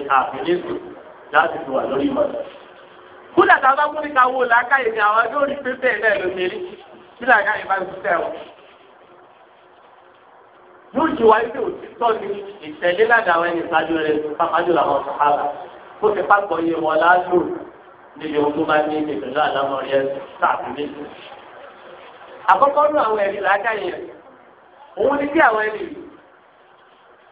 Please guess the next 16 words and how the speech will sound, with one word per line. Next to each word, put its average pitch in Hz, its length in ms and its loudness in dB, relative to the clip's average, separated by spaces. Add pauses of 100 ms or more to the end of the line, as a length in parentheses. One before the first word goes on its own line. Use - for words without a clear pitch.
(200)
ẹnu 247 240 0
wọn 269 220 6
kò 277 140 -2
nípa 202 300 0
àwọn 202 200 4
tó 233 100 0
wà 220 200 2
tó - 160 -8
ń 220 100 -6
jẹ́ 220 180 -6
usul. 165 420 -8 (1600)
Àwọn 160 300 0
ìpìlẹ̀. 151 460 -2 (1900)
Ìjọsìn 180 580 4
ni 180 100 2
o. 170 100 4